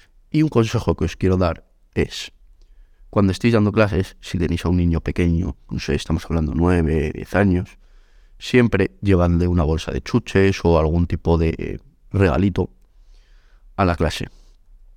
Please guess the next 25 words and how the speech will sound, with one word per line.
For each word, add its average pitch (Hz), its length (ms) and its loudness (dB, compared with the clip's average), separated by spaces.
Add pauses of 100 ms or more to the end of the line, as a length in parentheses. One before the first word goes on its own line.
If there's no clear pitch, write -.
(320)
¿Por 95 160 -2
qué? - 280 -2 (160)
Uno, 90 340 0 (340)
va 104 200 0
a - 20 4
dar 92 140 2
la 87 100 2
clase 87 240 -2
más 87 160 0
contento, 90 460 0
¿no? 113 120 2
Va 101 100 0
a - 20 -4
ser 87 200 0
más... 80 280 0
va - 160 -10 (840)
a - 40 -20
estar - 160 0
más 90 160 0
receptivo 95 600 0
y 85 380 -2 (260)
más 95 280 0
atento. 92 440 0 (840)
Dos, 117 500 2 (720)
eso, 104 500 0